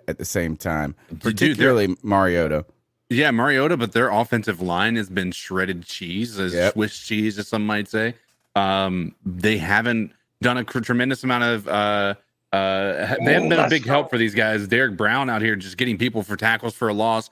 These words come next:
Speaker 2: That ties him with some of the greats in the entire country, in the entire N F L, uh, for, with twenty tackles for a loss there now. Um,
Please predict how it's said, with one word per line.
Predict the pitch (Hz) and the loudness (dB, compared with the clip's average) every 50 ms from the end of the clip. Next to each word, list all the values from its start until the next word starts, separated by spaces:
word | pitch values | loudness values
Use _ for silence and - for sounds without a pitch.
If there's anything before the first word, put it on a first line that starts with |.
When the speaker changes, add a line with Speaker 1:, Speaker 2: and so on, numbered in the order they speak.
| _ _ _ _ - | _ _ _ _ 0
Speaker 2:
That | 120 127 123 - | 0 0 2 2
ties | 117 120 127 139 135 - | 0 0 2 2 0 -2
him | - 110 104 104 | -2 -2 0 0
with | 104 104 101 | 0 -2 -2
some | - 131 117 | -2 -4 -2
of | 101 | -2
the | 98 | -2
greats | 87 95 98 107 113 117 107 - | -2 0 0 0 0 0 -2 -4
in | 107 98 | -4 -4
the | 98 95 | -2 -4
entire | 95 90 - 110 113 110 101 95 | -6 -2 0 0 2 2 0 -2
country, | - 113 113 117 113 - 110 107 107 107 | -2 -2 -2 -2 -2 -2 -2 0 0 0
in | 104 | -2
the | 107 104 | -2 -2
entire | 98 90 - 113 110 98 | -2 -2 0 0 2 0
N | 101 101 | 0 -2
F | 95 - - | -4 -2 0
L, | 117 120 110 101 98 - _ _ _ _ _ - | 0 2 2 0 -2 -4 _ _ _ _ _ 0
uh, | 104 98 98 | 2 2 0
for, | - 104 98 90 - _ | 0 -2 -4 -4 -4 _
with | 127 113 92 - | -2 -2 -2 -2
twenty | - - 135 139 139 135 127 | -6 -4 -4 -2 -2 -2 -2
tackles | 113 123 120 117 113 - 117 107 - | 0 2 2 2 2 0 -4 -6 -4
for | - 110 107 | -4 -4 -2
a | 101 | 0
loss | 98 104 107 110 117 - - | 0 0 0 -2 -2 -4 -4
there | - 95 87 85 | -4 -2 -2 0
now. | 85 82 85 85 90 117 - _ _ _ _ _ _ _ | -2 -2 -2 -2 -2 -4 -8 _ _ _ _ _ _ _
Um, | 101 95 92 92 90 87 87 87 85 82 80 | -2 0 0 0 0 0 0 -2 -2 -4 -8